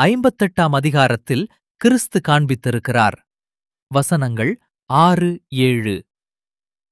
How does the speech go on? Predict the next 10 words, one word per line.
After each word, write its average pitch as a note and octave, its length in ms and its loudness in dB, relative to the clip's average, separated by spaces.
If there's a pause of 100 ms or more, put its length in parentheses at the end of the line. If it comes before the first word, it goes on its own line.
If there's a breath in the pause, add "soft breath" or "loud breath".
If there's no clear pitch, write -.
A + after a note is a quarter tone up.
(200)
இருதயத்தில் G#3 720 2 (100)
களைப்பும் F#3+ 480 0
சந்தேகமும் F3 880 0
நடுக்கமும் F#3 680 0
உள்ள E3+ 220 2
ஆத்துமாவுக்கு C3+ 960 0 (640)
கிறிஸ்து C4+ 440 2
கொடுக்கும் F#3+ 440 2
மருந்து D3+ 600 2
இதுதான். A#2+ 560 0